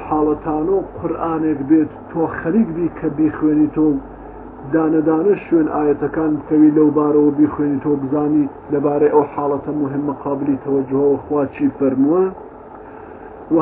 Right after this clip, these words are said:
هەروە ولا تعملون من عمل و ئیمکانی نییە ئێوە گشتان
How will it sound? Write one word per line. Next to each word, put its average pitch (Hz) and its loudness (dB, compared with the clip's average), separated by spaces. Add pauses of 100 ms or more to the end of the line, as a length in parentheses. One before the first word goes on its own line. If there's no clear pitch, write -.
هەروە 214 6 (120)
ولا 202 6 (180)
تعملون 170 2 (140)
من 151 2
عمل 160 0 (1120)
و 160 4
ئیمکانی 202 0
نییە 220 4
ئێوە 196 8 (140)
گشتان 180 2